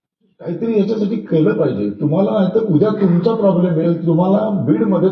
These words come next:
चांगलं नाटक येणं बंद होईल. पण अशा अवस्थेत आम्ही नाटक नाही करू शकत. मेकअप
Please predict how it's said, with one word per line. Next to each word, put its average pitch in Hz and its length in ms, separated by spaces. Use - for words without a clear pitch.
चांगलं 175 360
नाटक 165 360
येणं 196 260
बंद 208 200
होईल. - 360
पण 202 120
अशा 214 300
अवस्थेत 220 460
आम्ही 220 200
नाटक 196 340
नाही 247 160
करू 180 160
शकत. - 260
मेकअप 160 340